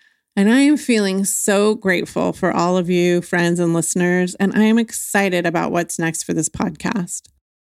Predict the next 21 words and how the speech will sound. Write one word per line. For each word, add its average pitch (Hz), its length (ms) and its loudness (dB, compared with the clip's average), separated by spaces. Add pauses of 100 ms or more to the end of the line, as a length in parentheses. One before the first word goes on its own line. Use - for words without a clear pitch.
(160)
I'll 233 100 4
be 254 80 6
spending 269 380 4
more 254 160 4
time 220 420 2
exploring 202 640 0
this 185 160 0
concept 196 680 0
of 175 180 0
transitions 185 880 0
and 170 100 0
evolutions. 175 1300 0 (100)
Uh, 165 360 0
I'm 165 180 0
really 185 380 2
interested 175 580 -2
in 170 160 -2
this 160 300 -4 (240)
messy 165 540 0
middle 170 680 0 (340)
moment, 202 1040 0